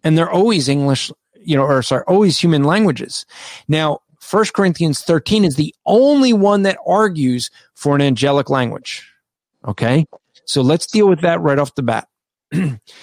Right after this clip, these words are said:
Uh, First Corinthians thirteen one says, and this is in the Holman Christian Standard, so we get the word language. "If I speak, if I speak human,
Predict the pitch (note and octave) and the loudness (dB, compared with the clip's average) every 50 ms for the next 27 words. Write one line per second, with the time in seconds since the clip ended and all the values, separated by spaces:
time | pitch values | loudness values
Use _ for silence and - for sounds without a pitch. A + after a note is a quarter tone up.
0 | - - - - - - C3+ B2+ A#2+ - - F#3 F#3+ - - G3 F#3+ F3+ F3 D3+ | -20 -20 -20 -18 -10 -4 -4 -4 -2 0 0 0 0 0 0 0 0 0 0 0
1 | F#3 F3 E3 C#3+ - - E3 E3+ E3+ - - D#3+ D#3+ D#3 D3 D3 D3 - _ - | 0 0 0 0 0 -2 -2 -2 -2 -2 0 0 2 2 2 2 0 -4 _ -8
2 | D3 A#2 A2+ A#2 C3 C3+ C3 A2+ A2 C3 D3+ D#3+ C#3+ _ _ _ _ - - - | -6 -2 0 0 2 2 0 0 0 -2 -2 -4 -6 _ _ _ _ -8 -4 -2
3 | - D#3+ C#3+ B2 G#2+ G2 F#2 - - _ _ - - - - - _ _ _ _ | 0 0 0 0 -2 -4 -6 -8 -10 _ _ -20 -20 -20 -20 -20 _ _ _ _
4 | _ _ _ _ _ - - D3 C3+ C#3 C3+ - F#3 E3+ D3 D#3 D3+ C#3+ C3 A#2+ | _ _ _ _ _ -4 0 2 2 2 2 0 -2 -2 0 0 0 0 0 -2
5 | A#2 - F3+ F#3+ F#3 F3 D#3+ D3 C3 - D#3 C#3 - - C3+ A#2+ - - D#3+ F3+ | -2 0 0 2 2 2 2 0 0 0 -2 -2 -2 -2 -4 -2 0 0 0 2
6 | F3+ F#3 F3 - - - C3 B2 C3 B2 A#2 B2 A2+ - C3 A#2+ A#2+ A2+ A2+ A#2 | 2 2 0 0 0 0 0 0 0 -2 -4 -4 -4 -2 -2 -2 -2 -2 -2 -2
7 | A#2 A2+ A2 G#2+ A2 - - - - - - - - _ - D#3+ D3 - E3 D3+ | -2 -2 -2 -4 -8 -16 -20 -20 -20 -20 -20 -20 -12 _ -4 -2 0 0 0 0
8 | B2+ - - - - - G#3 A#3+ A3+ - - - - - _ _ _ _ _ _ | 0 -2 -4 -6 -2 -2 0 -2 -2 -4 -10 -14 -16 -16 _ _ _ _ _ _
9 | _ _ _ _ _ _ _ _ _ _ _ _ _ _ _ _ _ _ - D#3+ | _ _ _ _ _ _ _ _ _ _ _ _ _ _ _ _ _ _ -6 -4
10 | B2+ C#3+ F3 G3 A3 G#3+ - - - G#3+ G3+ - - - - F#3+ G3 G3+ G3 G3+ | -2 0 0 0 0 -2 -4 -2 0 0 0 -2 -4 -4 0 2 2 4 4 4
11 | G3 F#3+ F#3+ G3 | 2 2 0 -2